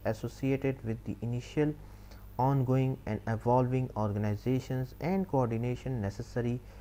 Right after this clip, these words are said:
for delivering project deliverables and outcomes.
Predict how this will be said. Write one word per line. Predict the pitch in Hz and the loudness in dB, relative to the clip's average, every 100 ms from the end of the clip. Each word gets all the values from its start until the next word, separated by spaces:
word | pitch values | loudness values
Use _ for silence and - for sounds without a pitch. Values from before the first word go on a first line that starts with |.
| - - | -18 -10
for | - 139 | 4 6
delivering | 131 117 117 120 123 | 6 4 4 2 0
project | 120 107 104 110 - - - | 0 0 2 0 0 -10 -2
deliverables | 104 131 135 139 139 139 - | 2 4 4 4 2 0 -4
and | 156 170 165 | 0 0 0
outcomes. | 104 104 - 90 78 73 | 2 0 0 -2 -2 -4